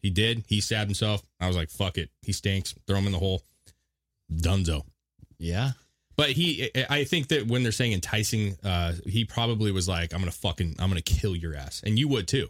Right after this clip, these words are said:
Speaker 1: right?
Speaker 2: Oh, yeah.
Speaker 1: If that was you in that situation with your daughter, you, you would definitely be like, "I'm gonna
Speaker 2: Yeah.
Speaker 1: fucking, when you're sleeping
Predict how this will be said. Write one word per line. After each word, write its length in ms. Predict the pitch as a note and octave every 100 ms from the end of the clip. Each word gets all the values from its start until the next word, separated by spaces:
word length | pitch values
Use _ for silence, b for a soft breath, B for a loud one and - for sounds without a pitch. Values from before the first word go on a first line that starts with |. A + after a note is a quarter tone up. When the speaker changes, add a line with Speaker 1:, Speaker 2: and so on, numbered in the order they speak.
| -
Speaker 1:
right? 160 | F#2+ C3+
Speaker 2:
Oh, 40 |
yeah. 240 | E2+ F2 - _ -
Speaker 1:
If 140 | G#2+
that 160 | B2+ B2+
was 180 | G2
you 440 | G2 D3 A2+ F2+ E2 _ _ _
in 120 | B2+ B2+
that 160 | A2
situation 640 | - A2 A2 G#2 F#2 G2
with 120 | F#2 E2
your 220 | A#2+ D#3+
daughter, 360 | F2 D#2+ D#2+ - _ _ _ _ _ _ -
you, 340 | A2 G#2+ G#2
you 120 | A2 A2+
would 120 | F2+
definitely 380 | A2 G#2 G#2 F#2
be 80 |
like, 180 | F#2 E2
"I'm 80 | G2
gonna 140 | A2+ E2+
Speaker 2:
Yeah. 100 | D2+
Speaker 1:
fucking, 460 | A2 A2+ F#2 F2
when 160 | G2 G2+
you're 80 | F#2+
sleeping 500 | - G2+ G2+ A#2